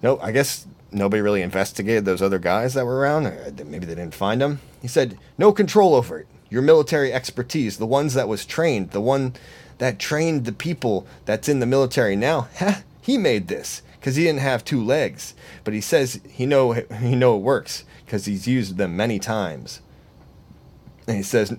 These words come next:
uh, he says, "You think if I got the balls to come up here, you think these little balls here? Uh-uh. These got some hum-, these some humstringers out there. I just got chose for the job."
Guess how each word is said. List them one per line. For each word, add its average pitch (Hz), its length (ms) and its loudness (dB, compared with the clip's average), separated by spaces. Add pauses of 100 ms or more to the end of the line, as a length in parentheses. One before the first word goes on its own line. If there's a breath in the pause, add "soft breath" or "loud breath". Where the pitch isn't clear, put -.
(340)
uh, 92 500 -4 (760)
he 123 60 -10
says, 117 280 0
"You 143 140 -2
think 240 440 0
if 123 160 0
I 135 160 2
got 156 200 0
the 113 80 0
balls 117 340 2
to - 60 -10
come 123 180 0
up 131 160 -2
here, 156 280 0 (520 loud breath)
you 202 120 2
think 208 280 2
these 170 260 -2
little 151 260 2
balls 160 380 2
here? 208 320 2
Uh-uh. 131 320 -2 (640 soft breath)
These 208 180 0
got 170 260 2
some 104 260 -2
hum-, 147 460 -2 (220)
these 220 320 0
some 120 220 0
humstringers 131 880 0
out 92 240 0
there. 92 380 -4 (340 soft breath)
I 165 100 0
just 160 200 -2
got 120 180 2
chose 202 400 4
for 127 140 -4
the 95 100 -4
job." 80 440 -6